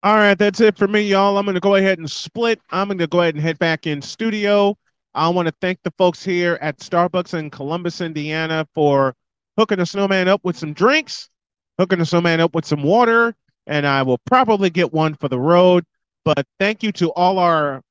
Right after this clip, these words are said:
audio affiliates and our video affiliates, including B S three T V. Go to B S three T, uh, B S three T V dot com, uh, and, uh,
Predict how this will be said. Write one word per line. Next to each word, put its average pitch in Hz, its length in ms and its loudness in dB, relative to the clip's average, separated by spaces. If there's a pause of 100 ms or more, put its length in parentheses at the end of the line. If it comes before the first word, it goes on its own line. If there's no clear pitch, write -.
audio 190 380 0
affiliates 185 580 -6
and 151 100 -10
our 127 160 -8
video 170 360 -2
affiliates, 170 500 -4
including 202 580 -2
B 147 200 -2
S 139 100 -2
three 147 220 -4
T 135 260 -6
V. 165 260 -2 (460)
Go 170 80 0
to 156 60 0
B 160 160 -2
S 151 100 -2
three 156 220 -6
T, 151 240 -6 (160)
uh, 131 380 -2 (140)
B 180 140 -4
S 170 80 -4
three 170 160 -6
T 170 220 -10
V 151 340 -8
dot 131 240 -4
com, 156 400 -4 (540)
uh, 123 340 -8
and, 123 320 -10
uh, 120 280 -6